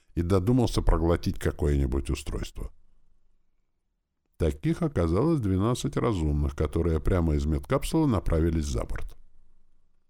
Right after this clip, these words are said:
Остальные самостоятельно сдавали оружие и всевозможные устройства убиения себе подобных.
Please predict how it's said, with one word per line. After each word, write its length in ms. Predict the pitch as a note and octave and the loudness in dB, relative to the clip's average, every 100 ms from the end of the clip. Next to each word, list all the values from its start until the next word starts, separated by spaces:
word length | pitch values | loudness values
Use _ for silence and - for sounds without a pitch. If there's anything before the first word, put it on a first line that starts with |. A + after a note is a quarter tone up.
| _ _ _ _ | _ _ _ _
Остальные 500 | D2 - F2+ A2+ C#3 | -6 -2 2 4 4
самостоятельно 840 | - C3+ C3 C#3+ A#2 E2+ F2 D#2 | 4 2 2 4 6 4 2 0
сдавали 440 | D2+ E2 D#2+ D#2 D#2+ | 0 2 2 4 2
оружие 480 | E2+ D3 E3 F3+ D3 | 2 2 4 4 4
и 20 | |
всевозможные 680 | - G2+ F#2 G2+ A#2 A#2+ | 4 4 4 2 0 2
устройства 520 | A#2 G#2+ B2+ A#2 - A#2 | 2 2 2 0 2 2
убиения 600 | G#2+ G#2 G2+ C3 B2 F#2 | 4 2 2 4 4 2
себе 300 | - D#2+ E2 | 2 0 2
подобных. 640 | F2+ C#2 - - - - | 0 0 -4 -6 -10 -12